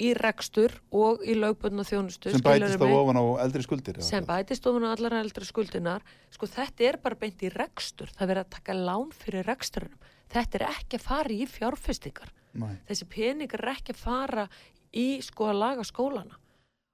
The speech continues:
Speaker 1: Og hverjum hefur dottið það í hug árið tvö þúsund tuttugu og tvö að við værum að kenna börnunum okkar í fyrsta lagi um ýmisbar, öðru lagi, sko, í,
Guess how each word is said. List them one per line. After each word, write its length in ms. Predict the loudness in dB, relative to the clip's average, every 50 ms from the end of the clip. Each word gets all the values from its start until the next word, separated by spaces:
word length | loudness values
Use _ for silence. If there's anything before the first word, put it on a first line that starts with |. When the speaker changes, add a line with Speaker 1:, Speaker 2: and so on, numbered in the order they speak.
| _ -12
Speaker 1:
Og 100 | -12 -8
hverjum 320 | -4 0 0 0 0 0 -2
hefur 160 | -4 -2 0
dottið 380 | -2 -2 -2 -2 -4 -2 0
það 100 | 2 2
í 120 | 2 2 4
hug 320 | 4 4 4 2 -2 -6 -10 _ _ _ _ _ 0 2 4
árið 220 | 4 4 2 0
tvö 100 | 0 0
þúsund 200 | 0 0 0 -4 -10
tuttugu 180 | -10 -6 -6
og 140 | -8 -8 -8 -8
tvö 200 | -6 -4 -4 -4 -6 -10 _ -20 _ -20 -20 -20 _ _ _ -2
að 120 | 0 2
við 60 | 4 6
værum 220 | 6 6 6 6 2
að 80 | 0
kenna 240 | -2 -2 0 0 0 0
börnunum 460 | 0 0 0 -2 -4 -4 -4 -2 -2
okkar 240 | -2 -2 -2 -2 -2
í 80 | -2 0
fyrsta 320 | -2 -2 -2 -2 -2 -2
lagi 160 | -2 0 0
um 140 | 0 0 -2
ýmisbar, 480 | -2 -2 -4 -6 -8 -8 -8 -8 -8 -10 -16 -20 -20 _ -20 -20 -20 -20 -20 -14 -6 0
öðru 300 | 4 6 6 6 4 4
lagi, 300 | 2 2 4 4 4 2
sko, 260 | 0 0 0 2 2 2 2 0
í, 160 | -2 0